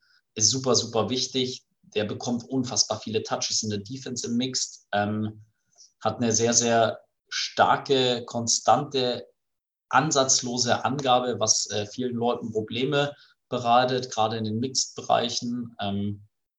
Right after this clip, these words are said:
und wie gesagt, also er kann sehr, sehr gut sich mit Nora abstimmen. Also,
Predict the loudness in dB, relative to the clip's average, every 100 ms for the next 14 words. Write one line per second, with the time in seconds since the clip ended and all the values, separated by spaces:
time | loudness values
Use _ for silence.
0 | _ _ _ -2 -2 -6 -10 -6 -2 0
1 | 0 0 -6 -6 -2 0 0 -2 0 2
2 | 2 0 -6 _ _ _ _ -2 0 -2
3 | -4 -4 2 4 4 2 0 -2 -2 -2
4 | -2 -2 -10 _ _ _ _ _ -8 -4
5 | -4 -2 -2 0 0 0 -4 -4 -6 -6
6 | -10 -6 -4 0 0 -2